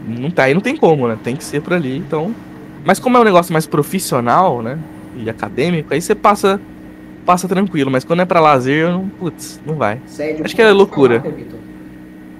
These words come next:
Speaker 1: Eu sou programador, cara, engenheiro
Speaker 2: Ah,
Speaker 1: de software.
Speaker 2: foda. Aí tá fazendo mestrado em qual área, em qual tema? Como que funciona o mestrado na sua área?
Speaker 1: Eu faço mestrado aqui na Unesp de Bauru,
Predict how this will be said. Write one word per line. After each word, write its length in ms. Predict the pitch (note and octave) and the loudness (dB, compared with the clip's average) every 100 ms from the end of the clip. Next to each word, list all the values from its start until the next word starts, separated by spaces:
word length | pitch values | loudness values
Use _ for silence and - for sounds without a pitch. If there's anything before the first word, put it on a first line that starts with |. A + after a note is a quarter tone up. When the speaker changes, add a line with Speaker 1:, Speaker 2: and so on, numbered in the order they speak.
| - - - - | -20 -20 -20 -16
Speaker 1:
Eu 80 | - | -6
sou 120 | G3 | -2
programador, 540 | A3 A3 C4 G3 E3+ D#3 | 0 0 0 0 -2 -2
cara, 180 | A2 - | -8 -10
engenheiro 240 | B2+ C#3 F3 | -6 -4 -4
Speaker 2:
Ah, 20 | |
Speaker 1:
de 60 | |
software. 400 | - C3+ - - | 0 0 0 -10
Speaker 2:
foda. 120 | A2+ - - - | -12 -14 -20 -20
Aí 80 | |
tá 100 | - - | -18 -14
fazendo 240 | C#3+ C#3+ | -10 -6
mestrado 600 | C#3+ C#3 - C#3 C#3+ D3 D3 D3 C#3 C3 | -6 -8 -12 -10 -10 -10 -10 -8 -8 -10
em 140 | B2+ C#3 - | -14 -16 -14
qual 240 | D3 C3+ | -14 -12
área, 280 | C3 C#3 C#3 | -12 -12 -10
em 80 | C#3 - | -12 -14
qual 160 | C3 B2+ - | -16 -18 -16
tema? 380 | C3+ D#3 D3+ C3+ | -14 -10 -10 -10
Como 220 | E3 F3 | -10 -12
que 120 | - | -10
funciona 280 | C#3+ C3+ B2+ | -12 -12 -16
o 20 | |
mestrado 380 | B2 - A2 A2+ A2+ | -16 -16 -16 -16 -16
na 80 | |
sua 160 | - A2 | -16 -14
área? 260 | A2 G#2 - - - - - - - - | -14 -14 -16 -18 -20 -20 -20 -18 -12 -6
Speaker 1:
Eu 80 | |
faço 280 | C#3 D#3+ E3+ | -2 -2 -2
mestrado 300 | E3 E3+ D3+ | -6 -2 0
aqui 100 | D#3+ | 0
na 100 | E3 | -2
Unesp 240 | D#3+ D3 - | 0 -2 -4
de 80 | D3 | -2
Bauru, 440 | D3 C3 C3 F3+ | 2 2 2 -2